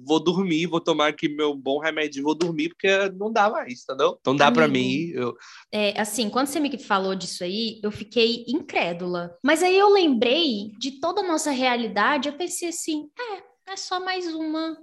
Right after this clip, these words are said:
Speaker 2: coisa absurda da nossa realidade, com a qual a gente, infelizmente, precisa lidar." Mas, assim, é, eu acho que não precisa nem explicar
Speaker 1: Uhum.
Speaker 2: por que que isso é errado, por que que isso é bizarro, por que que isso é idiota.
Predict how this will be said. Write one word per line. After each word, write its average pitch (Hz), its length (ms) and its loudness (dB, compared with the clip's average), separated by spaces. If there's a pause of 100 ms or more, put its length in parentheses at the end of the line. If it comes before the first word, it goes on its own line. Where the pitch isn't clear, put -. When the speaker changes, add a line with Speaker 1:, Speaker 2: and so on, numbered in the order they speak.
Speaker 2:
coisa 302 340 0
absurda 277 1080 -2
da 233 120 -2
nossa 214 260 -4
realidade, 208 920 -6 (120)
com 240 80 2
a 240 80 4
qual 240 200 4
a 240 80 4
gente, 240 360 -2
infelizmente, 240 420 -2
precisa 240 340 0
lidar." 247 720 0
Mas, 294 360 4
assim, 294 640 0
é, 269 200 -4
eu 349 120 2
acho 403 280 -2
que 370 440 -4 (180)
não 349 120 -4
precisa 403 300 -2
nem 403 160 0
explicar 359 760 0 (160)
Speaker 1:
Uhum. 214 340 4
Speaker 2:
por - 260 0
que 330 320 -2
que 285 400 -4
isso 294 260 -6
é 254 100 0
errado, 247 680 2
por - 160 -10
que 262 160 -4
que 262 120 -10
isso 254 200 -6
é 226 40 -2
bizarro, 202 640 0
por 220 180 -10
que 233 120 -2
que 226 80 -8
isso - 160 -6
é 220 60 0
idiota. 202 880 -4